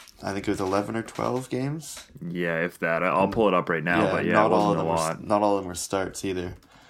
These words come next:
Speaker 1: Um, so I, I don't know. I was a little disappointed when he was loaned out, 'cause I just felt like he hadn't quite been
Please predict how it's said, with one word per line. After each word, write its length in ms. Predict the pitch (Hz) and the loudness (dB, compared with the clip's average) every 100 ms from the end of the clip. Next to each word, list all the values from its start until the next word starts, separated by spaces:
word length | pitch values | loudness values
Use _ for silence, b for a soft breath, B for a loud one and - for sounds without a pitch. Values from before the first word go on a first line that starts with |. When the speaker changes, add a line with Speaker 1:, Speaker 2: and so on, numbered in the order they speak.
| B B - | B B -6
Speaker 1:
Um, 540 | 95 95 92 92 - - | -4 -2 -4 -10 -16 -8
so 180 | - | 4
I, 140 | 107 104 - | 6 6 2
I 80 | 101 | 0
don't 100 | 95 | 2
know. 60 | |
I 120 | 95 | 2
was 100 | 107 | 2
a 60 | 107 | 0
little 520 | 101 101 98 98 98 - - | 0 0 0 0 -4 -10 -8
disappointed 640 | 95 92 - 92 90 90 | -8 -8 -6 -6 -4 -6
when 380 | 90 87 85 76 _ _ | -6 -6 -8 -12 _ _
he 720 | - - 92 87 85 85 - - _ | -18 -8 -6 -4 -6 -8 -12 -18 _
was 300 | - 98 87 | -6 -6 -4
loaned 260 | 92 87 87 | -4 -4 -2
out, 200 | 85 78 | -4 -4
'cause 100 | - | -6
I 80 | 85 | -6
just 180 | - - | -8 -6
felt 220 | 90 - | -4 -4
like 140 | - | -6
he 80 | 87 | -8
hadn't 480 | 80 - 82 87 - | -4 -4 -4 -10 -14
quite 580 | - 90 92 98 - - B B B B B b b b b - | -14 -8 -6 -6 -10 -20 B B B B B b b b b -2
been 560 | 107 107 107 104 98 | 0 0 -4 -8 -10